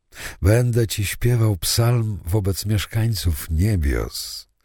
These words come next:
Pokłonię się przed Twoją świątynią i będę sławił Twe imię za łaskę Twoją i wierność, bo wywyższyłeś Twe słowo i imię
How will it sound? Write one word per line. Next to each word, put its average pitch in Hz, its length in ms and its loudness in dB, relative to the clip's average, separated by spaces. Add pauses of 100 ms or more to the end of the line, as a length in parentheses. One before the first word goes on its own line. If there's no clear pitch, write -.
(720)
Pokłonię 92 640 4
się 78 180 0
przed - 300 -4
Twoją 90 400 2
świątynią 95 840 2 (300)
i 101 100 2
będę 98 340 2
sławił 85 600 2
Twe 80 300 0
imię 87 420 2
za 71 200 0
łaskę 80 600 2
Twoją 65 600 -2 (320)
i 82 140 4
wierność, 78 840 2 (360)
bo 90 200 4
wywyższyłeś 104 1000 2
Twe - 240 -2
słowo 73 640 -2 (260)
i 87 340 2
imię 67 320 2